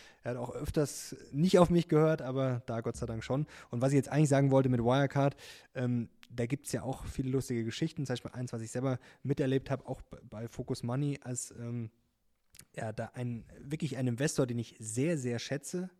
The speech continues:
kein, kein Deutscher, nicht Andreas Beck, weil sonst kommen jetzt wieder die, "Ach, ja, wer, wer Andreas Beck, auch nicht Gerd Kommer", die investieren ja quasi gar nicht in Einzelaktien, sondern aus dem U-S-Raum wirklich ein gestandener, den, glaub ich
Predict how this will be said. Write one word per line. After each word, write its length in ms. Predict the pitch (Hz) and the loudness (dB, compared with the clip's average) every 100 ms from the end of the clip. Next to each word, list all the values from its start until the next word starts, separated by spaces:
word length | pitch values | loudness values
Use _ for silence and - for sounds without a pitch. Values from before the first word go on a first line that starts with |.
| - | -14
kein, 360 | 107 104 104 - | -10 -8 -10 -14
kein 160 | - 101 | -14 -8
Deutscher, 360 | 113 135 127 123 | -8 -6 -8 -8
nicht 460 | 120 120 123 120 | -10 -12 -12 -12
Andreas 320 | 107 110 101 - | -14 -12 -12 -10
Beck, 240 | 143 - - - _ | -10 -10 -20 -20 _
weil 160 | 117 113 | -8 -8
sonst 180 | 117 | -8
kommen 180 | - 120 | -8 -8
jetzt 100 | 113 | -6
wieder 120 | 117 | -6
die, 160 | 117 110 107 | -6 -6 -10
"Ach, 260 | - - | -14 -16
ja, 200 | 117 117 | -16 -14
wer, 180 | 113 117 | -14 -16
wer 140 | 117 - | -14 -14
Andreas 280 | 117 117 | -14 -14
Beck, 220 | - 131 - | -12 -10 -8
auch 120 | 120 | -8
nicht 180 | 120 - 110 | -8 -16 -18
Gerd 180 | 117 110 | -18 -10
Kommer", 280 | 143 156 147 - - - | -4 -2 -2 -6 -20 -10
die 80 | 131 | -6
investieren 380 | 120 - 139 | -6 -2 -2
ja 80 | 131 | -2
quasi 280 | 113 113 113 | -4 -8 -6
gar 100 | 117 | -6
nicht 100 | 110 | -6
in 100 | 107 | -8
Einzelaktien, 600 | 107 120 - 123 135 135 - - _ | -10 -10 -12 -8 -6 -6 -10 -20 _
sondern 380 | 135 139 127 | 2 2 2
aus 160 | 131 127 | -2 -4
dem 320 | 135 127 123 131 | -2 0 -2 -4
U-S-Raum 680 | 131 147 - 139 147 143 - | -2 -2 -2 0 0 0 -4
wirklich 300 | 139 139 - | -8 -8 -8
ein 260 | 120 117 | -6 -4
gestandener, 800 | 113 117 - 135 160 - 156 156 | -4 -6 -2 0 0 -2 -2 -2
den, 400 | 135 123 120 127 - | -4 -4 -6 -10 -10
glaub 180 | 123 | -6
ich 280 | 127 - - | -6 -10 -18